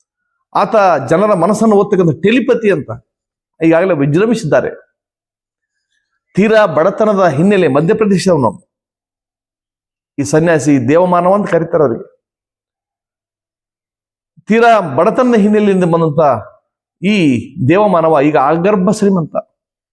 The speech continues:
ಬಹುಶಃ ಅದು ದೇವರೇ ಅವರಿಗೆ ಕರುಣಿಸಿರಬಹುದು.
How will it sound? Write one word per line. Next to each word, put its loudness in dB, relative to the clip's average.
ಬಹುಶಃ 0
ಅದು -2
ದೇವರೇ 2
ಅವರಿಗೆ 0
ಕರುಣಿಸಿರಬಹುದು. -2